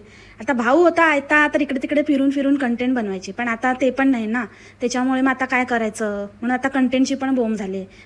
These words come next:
मग एक दिवस काय गार्डनचंच टूर दाखवलं, दुसऱ्या दिवशी काय क्वेश्चन आन्सर्सच दाखवले, मग काय रेसिपीज दाखवल्या, असंच काहीतरी चालू असतं. म्हणजे हिचं ना एकतर आ-, आठवड्यातनं पहिले पाच व्लॉग टाकायची, दोन दिवस सुट्टी घ्यायची, आता तर चार टाकते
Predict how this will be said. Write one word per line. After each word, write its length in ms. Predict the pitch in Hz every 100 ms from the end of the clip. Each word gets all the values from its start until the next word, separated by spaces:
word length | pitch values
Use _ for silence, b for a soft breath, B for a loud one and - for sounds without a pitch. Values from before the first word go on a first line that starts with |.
| -
मग 100 | 240
एक 180 | 247 233
दिवस 340 | 254 254 254
काय 340 | 269 254 247 254
गार्डनचंच 560 | 247 226 233 233 233 -
टूर 180 | 226
दाखवलं, 600 | 214 208 208 202 202 196 202
दुसऱ्या 200 | 226 254
दिवशी 260 | 240 247 233
काय 300 | 254 240 240
क्वेश्चन 400 | 262 240 240 240
आन्सर्सच 480 | 220 226 208 220 202
दाखवले, 580 | 202 208 208 202 196 196 B B -
मग 140 | 233
काय 360 | 226 254 240 254
रेसिपीज 500 | 247 240 240 254 202
दाखवल्या, 640 | 220 - 208 202 196 190 196 B B -
असंच 240 | 233 277 277
काहीतरी 320 | 240 233 269 - -
चालू 240 | 330 247
असतं. 220 | 202 -
म्हणजे 180 | 202 262
हिचं 260 | 302 302 330
ना 80 | 294 370 - -
एकतर 280 | 262 - 311
आ-, 120 | 302 - - 226
आठवड्यातनं 500 | 254 277 277 285 294
पहिले 320 | 285 277 285
पाच 440 | - 311 269 262 - - -
व्लॉग 380 | 247 240 247 247 262
टाकायची, 500 | 233 226 196 233 330
दोन 220 | 247 254
दिवस 280 | 262 254 262
सुट्टी 280 | 277 - 247
घ्यायची, 300 | 202 202 - B B B
आता 200 | 247 285 277
तर 120 | 311
चार 260 | 339 294 277
टाकते 500 | 247 - 240 320